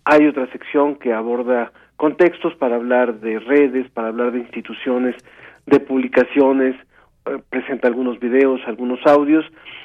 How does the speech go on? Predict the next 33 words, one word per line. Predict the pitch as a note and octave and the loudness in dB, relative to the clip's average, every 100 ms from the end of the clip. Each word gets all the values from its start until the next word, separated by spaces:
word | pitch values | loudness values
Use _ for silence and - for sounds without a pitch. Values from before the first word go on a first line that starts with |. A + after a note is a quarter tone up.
| - | -6
y | D3+ | 0
también | E3+ F3 G3 G3 | 2 4 4 4
hay | F3+ F3 | 2 2
una | E3+ E3 D#3 D3+ | 2 0 -2 -4
sección | C3+ - D3+ | -12 -8 -6
importante | C#3 C3 C3 C#3 C3+ C#3 | -6 -8 -4 -4 -4 -10
que | C3+ B2+ B2 B2 _ _ _ | -6 -4 -4 -8 _ _ _
hemos | - - B3+ C4 B3+ - - - - _ _ - C3 | -12 -6 -2 -2 -2 -6 -18 -20 -20 _ _ -16 -4
llamado | C3 C3 C3 B2+ | 0 2 2 0
proyectos, | C#3 D3 C#3+ F3 E3+ - E3 - | 2 0 4 2 2 -2 -2 -2
en | C#3+ C3 | -6 -4
donde | B2 B2 A#2+ A#2 - - _ - | -4 -2 -2 -2 -6 -20 _ -10
están | B2 - C#3+ C#3+ C3+ A2+ | -4 4 4 4 0 -2
alojados | C3+ B2 - C3 C3 C3 | -4 -4 0 0 0 -4
algunos | A#2+ C3+ C3+ | -8 -4 -6
proyectos, | - C3 B2+ C3+ B2+ A#2 - B2+ A2+ | -4 -4 -4 -4 -8 -10 -12 -12 -8
eh, | A#2 | -10
universitarios | A#2 B2 B2 C3+ C3 C#3+ C#3+ C#3+ | -4 -2 -2 -4 2 4 4 -2
que | C3+ | -8
tienen | - C3 C3 C3 | -4 -2 0 -2
que | C3+ | -2
ver | B2 B2+ A#2+ _ - - _ _ | 0 0 -2 _ -20 -20 _ _
con | - C#3+ D3 C#3+ | 4 4 4 0
el | C3 A#2 | -6 -10
tema | - C3+ B2+ B2 B2 | -2 -2 0 -4 -6
central, | A2 B2 B2 A#2+ | -4 -2 -2 -4
en | A#2 | -8
este | A2+ - A2+ | -12 -12 -8
caso, | A2+ A2 | -8 -8
como | - A2 | -10 -8
decíamos, | G#2+ C#3+ C#3 C3+ | -6 0 0 0
el | A2+ | -4
antropoceno. | A2+ B2 B2+ B2+ D#3+ C3+ | -4 -6 -6 2 2 2